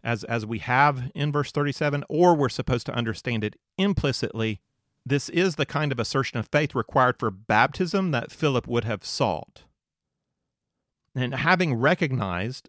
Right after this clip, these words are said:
this, the eunuch's sincere confession, what would Philip do? You know, "Here's water. Why can't I be baptized?"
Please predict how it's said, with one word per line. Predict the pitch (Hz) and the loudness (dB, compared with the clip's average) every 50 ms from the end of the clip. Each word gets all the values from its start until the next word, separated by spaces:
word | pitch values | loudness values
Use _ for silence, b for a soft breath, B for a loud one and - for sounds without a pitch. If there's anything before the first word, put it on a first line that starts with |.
| _ _ | _ _
this, | - 123 113 - - - - - - _ | -6 -4 -4 -4 -4 -8 -12 -14 -16 _
the | - 120 117 | -8 -6 -4
eunuch's | 113 117 135 139 135 113 - - - - - | 0 0 0 0 0 -2 -4 -8 -12 -10 -8
sincere | - - 127 123 113 - - - 151 139 135 120 107 - _ _ _ | -6 -4 -4 -4 -4 -4 -4 -2 0 0 0 0 -2 -4 _ _ _
confession, | - 131 117 107 - _ - 165 151 - - - 117 101 98 113 113 - _ _ _ _ _ _ _ _ _ _ _ _ _ - - | -6 -4 -4 -4 -4 _ 0 0 0 0 -2 -4 -4 -4 -4 -6 -8 -10 _ _ _ _ _ _ _ _ _ _ _ _ _ -6 0
what | - 180 170 - | 2 2 2 2
would | 139 120 131 151 147 117 | 0 0 2 2 2 2
Philip | - - 123 113 110 107 - - _ _ _ - 107 | 0 -2 -2 -2 -2 -2 -4 -6 _ _ _ -18 -4
do? | - 143 170 156 - - - - - _ _ _ _ _ _ _ _ _ _ _ _ _ _ _ _ _ _ | 0 2 2 2 0 -2 -8 -14 -20 _ _ _ _ _ _ _ _ _ _ _ _ _ _ _ _ _ _
You | - 95 | -12 -10
know, | 92 | -6
"Here's | 98 110 110 - | -6 -6 -6 -4
water. | 120 131 147 185 202 139 - - - - _ _ _ | -2 0 0 0 0 -2 -4 -8 -12 -16 _ _ _
Why | 110 104 104 | -4 -4 -4
can't | - - 127 117 | -4 -4 -4 -4
I | 113 120 | -4 -4
be | 117 123 113 | -4 -2 0
baptized?" | 151 170 202 180 - - 92 - - - - - - _ | 2 2 2 2 0 -6 -10 -10 -10 -14 -20 -20 -20 _